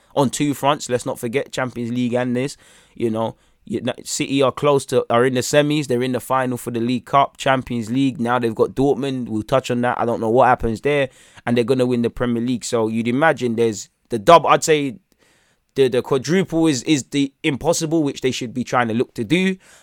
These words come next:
Um, the treble is the improbable, which they should be able to do. Um, and for me, they should get a double minimum, you know. For me, I see no reason why you shouldn't be, again, Chelsea versus City, it's a short straw, but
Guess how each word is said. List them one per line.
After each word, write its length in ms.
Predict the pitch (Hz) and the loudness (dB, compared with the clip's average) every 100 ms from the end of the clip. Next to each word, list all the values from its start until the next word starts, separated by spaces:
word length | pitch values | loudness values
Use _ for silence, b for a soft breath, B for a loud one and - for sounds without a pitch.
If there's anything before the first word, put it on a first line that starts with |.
| b | b
Um, 360 | 123 120 107 104 | 2 2 0 -2
the 120 | 117 | -4
treble 440 | - 175 160 156 147 | 4 4 6 4 2
is 300 | 131 117 101 | 0 -2 -2
the 160 | 135 | 0
improbable, 640 | 151 - 165 156 147 170 | 0 2 2 2 0 0
which 220 | 135 - - | 0 -4 -4
they 100 | 123 | -4
should 420 | - 139 110 - | -4 -6 -8 -8
be 320 | 127 120 113 | -6 -4 -2
able 380 | 131 143 127 123 | 4 4 2 -2
to 160 | - 110 | -4 0
do. 300 | 147 175 185 B B _ | 0 0 -4 B B _
Um, 580 | 113 117 110 107 101 - _ _ _ _ _ _ | 2 4 2 -2 -6 -10 _ _ _ _ _ _
and 140 | 127 113 | -4 -2
for 140 | 127 | -2
me, 220 | 151 156 | 0 0
they 120 | 135 | 0
should 260 | 123 156 123 | 0 -2 0
get 140 | 123 | 0
a 40 | 110 | 2
double 340 | 123 117 113 | 2 2 0
minimum, 500 | 107 117 107 101 98 | -2 0 0 -4 -6
you 100 | 95 | -8
know. 160 | 98 98 | -8 -8
For 160 | - | -6
me, 340 | 107 131 131 123 | -2 0 0 -2
I 80 | 107 | -4
see 200 | - 127 | -6 -2
no 220 | 120 127 | 2 2
reason 380 | 127 127 110 113 | 2 0 0 0
why 160 | 113 113 | 0 0
you 100 | 107 | -2
shouldn't 300 | - 123 107 | -4 -4 -4
be, 160 | 104 107 | -4 -4
again, 360 | 101 117 107 | -2 -2 -2
Chelsea 380 | - 127 120 120 | 0 0 0 -2
versus 340 | 113 113 107 - | -2 -2 -4 -8
City, 260 | 123 101 | -6 -8
it's 120 | 101 | -8
a 40 | 98 | -8
short 320 | - 123 95 | -4 -4 -4
straw, 300 | - 127 113 | -2 0 0
but 300 | 92 104 | 0 -4